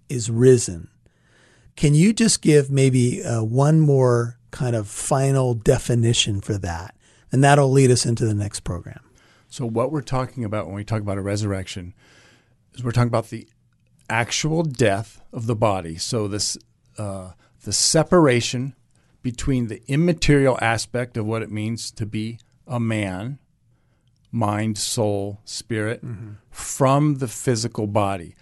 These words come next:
Speaker 2: The, the animating principle has been separated from the body.
Speaker 1: Mm-hmm.
Speaker 2: So when the, uh, when the women followers arrived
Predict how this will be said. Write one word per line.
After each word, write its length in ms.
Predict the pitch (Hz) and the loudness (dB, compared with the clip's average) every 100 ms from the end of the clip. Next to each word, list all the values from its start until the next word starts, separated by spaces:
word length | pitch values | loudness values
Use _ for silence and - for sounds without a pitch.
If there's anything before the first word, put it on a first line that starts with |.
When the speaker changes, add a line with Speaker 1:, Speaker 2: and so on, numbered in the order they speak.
| _ _ _ 120 | _ _ _ -16
Speaker 2:
The, 160 | 117 _ _ _ - | -16 _ _ _ -8
the 220 | 123 - | -8 -2
animating 720 | 151 160 185 165 156 147 143 135 | 2 4 6 6 6 4 2 -2
principle 680 | - 131 - - 107 101 _ - | -2 -2 -4 -6 -8 -8 _ -10
has 380 | 101 110 98 - _ _ | -8 -6 -8 -16 _ _
been 180 | - 110 | -8 -2
separated 720 | - - 135 120 113 101 98 | 0 0 -2 -2 -4 -4 -6
from 200 | 92 104 | -10 -8
the 80 | 101 | -8
body. 420 | 95 98 90 80 - | -8 -10 -12 -16 -18
Speaker 1:
Mm-hmm. 280 | 104 104 104 - _ | -16 -16 -18 -20 _
Speaker 2:
So 300 | - - 139 | -10 2 4
when 380 | 131 135 131 127 - - | 4 0 -2 -6 -14 -14
the, 480 | 123 127 123 113 101 _ _ _ - | -4 -2 -2 -6 -12 _ _ _ -10
uh, 460 | 120 110 104 101 - _ _ _ _ _ _ | -6 -6 -6 -10 -18 _ _ _ _ _ _
when 240 | - 147 127 | -6 -4 -2
the 100 | 120 | -4
women 460 | 135 139 156 180 | -6 4 6 6
followers 760 | 156 143 131 131 107 98 98 - _ - | 4 4 6 6 4 -2 -6 -12 _ -14
arrived 760 | 113 110 110 110 117 127 - | -10 -4 -2 0 -2 -4 -10